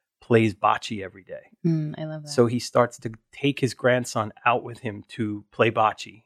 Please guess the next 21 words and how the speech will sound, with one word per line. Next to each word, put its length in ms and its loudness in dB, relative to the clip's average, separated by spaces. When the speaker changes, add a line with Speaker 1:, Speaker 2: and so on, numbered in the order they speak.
Speaker 1:
and 460 -6
learn 220 2
about 220 0
friendship 540 -4
and 160 -12
learn 180 -4
about 420 -2
life 380 2
in 140 4
a 40 -2
different 360 -2
way 320 6
and 340 -8
something 500 0
more 540 6
three 220 0
D 260 -6
rather 300 0
than 180 -8
two 200 6
D. 220 0